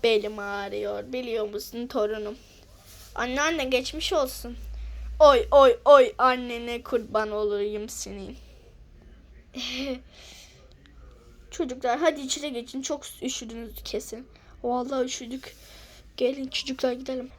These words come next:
Ee, torunlar, nasılsınız bakalım? İyiyiz vallahi dede. Sen nasılsın? Biz de iyiyiz torunlar vallahi. Ne yapalım? İç güç ya.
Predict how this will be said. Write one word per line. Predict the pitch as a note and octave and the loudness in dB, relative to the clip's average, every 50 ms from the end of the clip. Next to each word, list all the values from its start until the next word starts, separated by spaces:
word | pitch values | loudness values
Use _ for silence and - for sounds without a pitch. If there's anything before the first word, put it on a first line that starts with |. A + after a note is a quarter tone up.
| - - - | -20 -10 0
Ee, | D4+ D4 D#4+ F4 F#4 F#4+ F#4+ F4 E4+ | 6 6 6 8 8 6 4 4 4
torunlar, | - E4 D4 E4 F4 F4+ F#4 F#4 F#4 F4+ E4+ E4 E4 | 4 4 6 6 4 2 -2 0 0 2 0 2 2
nasılsınız | F4+ G4+ B4 - - A#4 G4+ G#4+ G#4+ - G4+ F4+ - F#4 E4+ D4+ | 2 2 2 2 0 0 0 0 0 -2 -4 -4 -4 -4 -4 0
bakalım? | D#4+ E4 E4 E4 - D4+ D4+ D4+ C#4+ C4 A#3+ A3+ B3 - - - - - - - - - - - - - - - - - - - - - - - - | 0 0 0 0 0 0 0 0 0 -2 -4 -4 -6 -12 -20 -20 -20 -20 -20 -20 -20 -20 -20 -20 -20 -20 -20 -20 -20 -20 -20 -20 -20 -20 -20 -16 -8
İyiyiz | - C4 C#4+ D4 D4 C#4+ C4+ C4+ | -6 -4 -4 -4 -4 -6 -6 -4
vallahi | C4+ C4 C4 B3+ C4 C4 C4 B3 B3 B3 A#3+ - - - - | 0 0 0 0 0 -2 -2 -2 -2 -2 -2 -4 -6 -12 -10
dede. | - B3 B3+ A#3+ A#3+ C4 B3+ C4 C4 - | -6 -4 -4 -4 -2 -4 -4 -6 -6 -10
Sen | - - - D#4+ E4+ F#4 | -10 -4 -2 0 0 0
nasılsın? | F#4 D#4 D4+ - - A#3 B3 C4 - - - C4 C4+ - - - - - - - - - - - | 0 -2 -4 -6 -10 -10 -12 -12 -14 -14 -16 -16 -18 -20 -20 -20 -20 -20 -20 -20 -20 -20 -12 -8
Biz | C4 C4+ C#4 C#4 C4+ | -6 -6 -6 -4 0
de | - B3 | 2 4
iyiyiz | B3+ C4 C#4 C4+ - | 4 2 0 -2 -6
torunlar | - - C4+ B3+ C4+ B3+ B3+ B3 A#3+ A3+ A3 | 2 4 4 4 4 2 -2 -2 -2 -2 -2
vallahi. | A3 A3 A3 A3 G#3+ G#3 - C3+ - D3 | -2 -2 -2 -2 -2 -4 -8 -10 -10 -6
Ne | A3 | -2
yapalım? | B3 B3+ B3+ B3+ - C4 G#3+ G#3 - - | -2 -2 -2 -2 -4 -4 -4 -4 -4 -4
İç | - C#4 C4+ - - - | -6 -4 -2 -2 -4 -2
güç | C4 C4+ B3 - - - | -4 -4 -2 -2 -2 -4
ya. | - E3+ - F#3+ - | -6 -8 -10 -10 -12